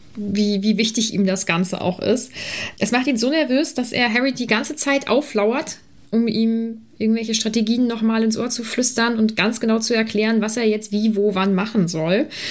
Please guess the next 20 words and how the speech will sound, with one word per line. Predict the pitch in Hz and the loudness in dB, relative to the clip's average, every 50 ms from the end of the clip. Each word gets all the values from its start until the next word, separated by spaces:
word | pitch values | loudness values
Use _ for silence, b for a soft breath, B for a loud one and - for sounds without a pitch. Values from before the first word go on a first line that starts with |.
| B B B | B B B
Weswegen | - 202 196 - 185 202 214 220 226 240 247 233 | 0 0 0 0 2 2 2 2 2 0 -2 -2
Harry | 202 196 214 240 247 247 | 0 2 2 2 2 0
dann | 202 180 185 202 220 233 254 262 - - - | 0 0 0 2 0 0 0 -2 -8 -8 -8
zu | - - - | -4 -2 0
einer | 208 208 208 196 | 2 2 2 2
Unterrichtsstunde | - 226 226 269 214 190 180 - - - 175 180 180 180 | 0 0 -2 -2 -2 -2 -2 -2 -2 0 2 2 2 0
zu | 180 - - | 0 -4 -4
spät | 175 - - 175 175 175 - | -4 -4 -4 -4 -4 -4 -2
kommt, | 240 240 269 254 | -4 -4 -2 0
und | 196 202 | 0 0
zwar | - 196 190 196 202 | 0 0 0 0 0
zu | - - | 0 -2
seiner | 214 208 190 196 196 | 0 0 2 2 2
allerliebsten | - 262 277 269 269 262 - - 247 | 2 0 0 0 0 -2 -4 -4 -2
Lieblingsunterrichtsstunde, | 240 294 - - 233 220 220 - 208 214 208 196 202 202 - - 196 196 214 | -2 -2 0 0 0 0 0 0 0 0 -2 -2 -2 -4 -4 -2 0 0 0
Verteidigung | 240 - 190 - 220 214 220 226 220 214 | 0 0 0 0 0 0 0 2 0 0
gegen | 208 214 208 214 | 0 2 0 0
die | 214 196 | 2 2
dunklen | 208 214 214 196 196 | 0 0 0 -2 -2
Künste, | 196 240 247 311 - - - 185 214 - B | 0 0 0 0 0 0 0 0 0 0 B